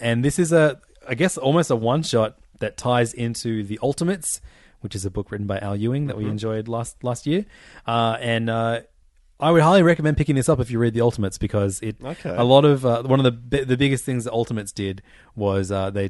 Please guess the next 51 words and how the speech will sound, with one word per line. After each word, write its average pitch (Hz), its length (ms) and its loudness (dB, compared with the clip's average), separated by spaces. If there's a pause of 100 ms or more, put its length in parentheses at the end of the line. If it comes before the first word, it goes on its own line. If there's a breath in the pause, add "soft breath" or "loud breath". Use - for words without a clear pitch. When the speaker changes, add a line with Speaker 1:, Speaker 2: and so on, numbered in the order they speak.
Speaker 1:
they 104 140 -2
turned 117 400 -2
Galactus 110 440 -2
from 101 200 -6
Galactus 104 360 -6
the, 104 240 -8
the 104 120 -6
Destroyer 143 500 0 (260 loud breath)
into 110 220 -6
Galactus 101 460 -6
the 101 100 -6
Lifebringer, 101 680 -4 (320 loud breath)
and 117 200 0
no 135 140 6
one 143 180 6
else 131 180 2
has 117 200 -2
really 113 260 2
done 113 260 0
anything 127 400 0
with 113 140 0
that 120 180 0
version 120 300 2
of 120 80 0
the 113 80 -4
character, 127 480 0 (260 loud breath)
and 113 80 -2
it 110 60 -2
looks 113 240 0
like 113 140 4
he's 110 100 0
about 101 180 0
to - 80 -8
go 104 100 2
back 95 220 -2
to 107 80 -6
being 95 240 -6
the, 92 160 -8
the 101 140 -8
Destroyer 92 460 -6
again. 85 300 -16 (380 loud breath)
But 113 220 2
this 127 120 0
is 131 120 -2
a 127 40 4
book 123 260 0
that 117 260 -2
kind 123 180 0
of 120 80 -2
deals 123 380 0
with 120 260 -2